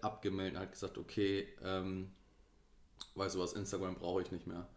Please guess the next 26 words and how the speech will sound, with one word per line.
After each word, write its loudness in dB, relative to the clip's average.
Dann -2
hab 0
ich -4
gesagt, 2
„Okay, 8
das 8
ist 2
eine 2
ziemlich 4
krasse 0
Reaktion“, 4
weil 10
Instagram 8
war 6
für -2
mich 2
damals 4
schon 4
so 6
ein 4
richtiges 2
Mitteilungsbedürfnis. 0
Also 4
ich 0
war 6
irgendwie, 2